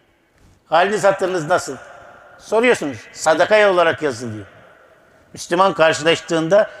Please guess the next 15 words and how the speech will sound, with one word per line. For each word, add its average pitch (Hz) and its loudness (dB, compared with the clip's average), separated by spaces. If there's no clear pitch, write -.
selamı 175 0
sadakadır. 175 0
Kucaklaşması 170 0
sadaka, 151 0
tokalaşması 185 2
sadaka. 160 0
Şehadet 175 2
parmağıyla 170 4
baş 165 2
parmak 165 2
arasındaki, 160 0
işte 156 -8
bu 175 0
aradaki 165 0
damar 190 2